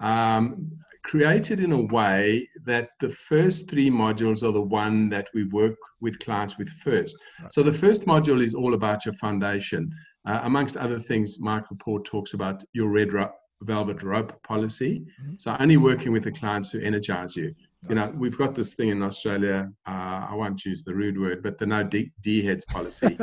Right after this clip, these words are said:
Speaker 2: <laughs> Yeah.
Speaker 1: So, you know, it's that thing, working with clients who energize you rather than those who suck the life out of you.
Speaker 2: Yep.
Speaker 1: Uh, his other thing is, um, you know, what's,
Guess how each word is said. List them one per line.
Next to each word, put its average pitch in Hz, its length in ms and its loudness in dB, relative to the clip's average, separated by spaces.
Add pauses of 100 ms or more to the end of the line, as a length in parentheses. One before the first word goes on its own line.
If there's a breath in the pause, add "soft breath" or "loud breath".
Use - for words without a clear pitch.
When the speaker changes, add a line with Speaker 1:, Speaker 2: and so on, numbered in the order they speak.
(140)
Speaker 2:
<laughs> 202 140 -4
Yeah. 175 180 -8
Speaker 1:
So, 160 160 6
you 196 140 10
know, 165 140 10
it's 156 140 4
that 165 260 6
thing, 120 300 2
working 160 320 6
with 156 180 6
clients 135 320 0
who 131 80 -2
energize 113 580 2
you 104 140 0
rather 117 280 4
than 107 140 2
those 104 280 0
who 104 80 -4
suck 110 360 -6
the 110 60 -2
life 104 320 -2
out 92 140 -4
of 90 100 -8
you. 85 100 -2
Speaker 2:
Yep. - 180 -4 (300 loud breath)
Speaker 1:
Uh, 117 340 4
his 123 180 2
other 135 200 0
thing 117 260 0
is, 110 440 0 (320 loud breath)
um, 104 720 0
you 120 100 -6
know, 107 340 -4
what's, 131 640 -4